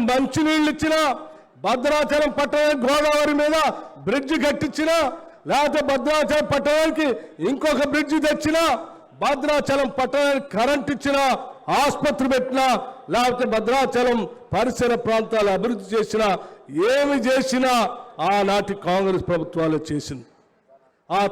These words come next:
తర్వాత పది సంవత్సరాల కాలంలో ఇక్కడికి వచ్చి అనేక మాటలు చెప్పి ఒకసారి ఐదు వందల కోట్లు ఇస్తా అన్నాడు, ఇంకోసారి ఐదు వందలు, ఇంకోసారి వంద కోట్లు ఇస్తా అన్నాడు,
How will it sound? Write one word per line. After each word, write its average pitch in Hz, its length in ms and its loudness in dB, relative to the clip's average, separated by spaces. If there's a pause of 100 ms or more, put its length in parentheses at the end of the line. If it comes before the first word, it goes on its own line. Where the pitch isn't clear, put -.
తర్వాత 247 360 2 (160)
పది 247 180 2 (120)
సంవత్సరాల 247 440 0 (140)
కాలంలో 254 420 2 (640)
ఇక్కడికి 247 320 0
వచ్చి 247 240 -2
అనేక 277 320 2 (140)
మాటలు 262 320 0
చెప్పి 254 240 0
ఒకసారి 262 420 0
ఐదు 262 140 2
వందల 262 280 2
కోట్లు 254 280 -2
ఇస్తా 262 240 -4
అన్నాడు, 262 220 0 (600)
ఇంకోసారి 262 560 0
ఐదు 262 180 0
వందలు, 269 240 2 (160)
ఇంకోసారి 254 520 0
వంద 269 160 2 (120)
కోట్లు 262 280 0
ఇస్తా 269 220 -2
అన్నాడు, 262 240 0